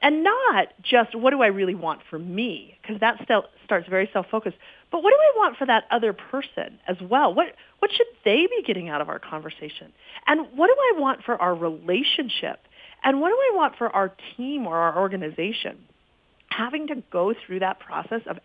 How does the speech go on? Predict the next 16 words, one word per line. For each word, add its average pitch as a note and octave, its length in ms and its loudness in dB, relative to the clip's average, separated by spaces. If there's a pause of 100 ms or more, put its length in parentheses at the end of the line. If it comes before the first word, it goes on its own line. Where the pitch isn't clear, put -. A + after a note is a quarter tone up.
asking G3 420 -6
those F#3+ 240 -6
four E3+ 100 -6
questions G#3+ 560 -10
and E3 280 -12
really B3 300 -8
thinking G#3 340 -10
about E3+ 320 -4
what G3 100 -6
is C#4 140 -6
it A3 80 -4
I E3+ 100 -2
want, D#3+ 480 -4 (500)
that's D#4+ 220 2
how G4+ 180 0
we C4+ 120 0